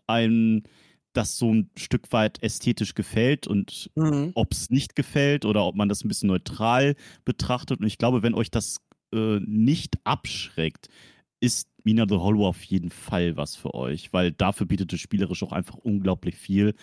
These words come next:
Speaker 1: und, äh, sollte man, glaub ich, mal auch ein Auge drauf werfen. Ich glaub, eine Demo gibt's aber leider nicht, ne? Gibt's ja manchmal, aber ich glaub, in dem Fall,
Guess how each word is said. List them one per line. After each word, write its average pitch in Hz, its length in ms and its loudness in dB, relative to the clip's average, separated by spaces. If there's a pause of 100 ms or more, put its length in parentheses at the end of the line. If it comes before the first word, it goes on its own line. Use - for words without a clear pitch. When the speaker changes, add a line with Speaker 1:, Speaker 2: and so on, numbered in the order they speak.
(320)
Speaker 1:
und, 92 460 -2
äh, 87 400 -2 (760)
sollte 117 640 2
man, 117 200 4
glaub 104 160 4
ich, 107 120 0
mal 98 160 2
auch - 160 -4
ein 95 100 0
Auge 98 240 0
drauf - 260 -4
werfen. 98 180 -2
Ich - 80 -10
glaub, 101 220 -8
eine 98 100 -10 (180)
Demo 110 220 2
gibt's 107 200 -6
aber 104 120 0
leider 95 260 0
nicht, 87 300 -4
ne? 98 140 0
Gibt's - 200 -12
ja 98 140 0 (320)
manchmal, 110 640 0
aber 98 100 -4
ich 92 100 -8
glaub, - 180 -12
in - 80 -16
dem 98 160 -4
Fall, 95 420 -2